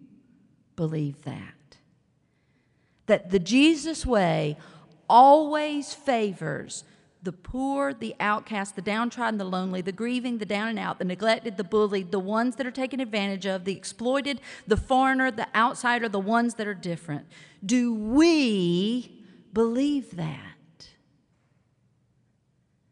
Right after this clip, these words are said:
If so, then we need to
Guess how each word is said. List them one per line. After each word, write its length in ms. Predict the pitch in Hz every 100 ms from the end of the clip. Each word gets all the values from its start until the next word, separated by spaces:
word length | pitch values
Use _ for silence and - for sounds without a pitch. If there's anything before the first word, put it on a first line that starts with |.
| _ _ _
If 180 | 220 -
so, 680 | - 294 320 269 165 143 151 - - - _ _ _ _ _ _ _ _ _ _ _ _ _ _ -
then 240 | 220 220
we 180 | 233 262
need 240 | 269 262
to 120 | 214